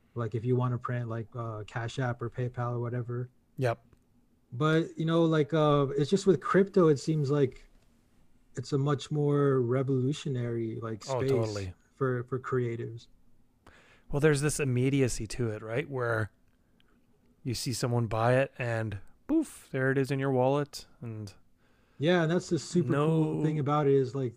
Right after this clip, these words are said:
Speaker 1: the, the token in your wallet, you know, like, <laughs> it's, it's, it's,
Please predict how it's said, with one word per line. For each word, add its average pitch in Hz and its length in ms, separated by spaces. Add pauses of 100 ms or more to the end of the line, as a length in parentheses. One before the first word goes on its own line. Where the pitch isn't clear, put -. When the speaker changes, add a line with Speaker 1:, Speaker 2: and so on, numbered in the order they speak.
Speaker 1:
the, 135 280
the 139 120
token 143 760 (320)
in 139 160
your 131 160
wallet, 120 480
you 123 120
know, 127 180
like, 120 180 (240)
<laughs> - 400
it's, 190 280 (120)
it's, - 200
it's, - 300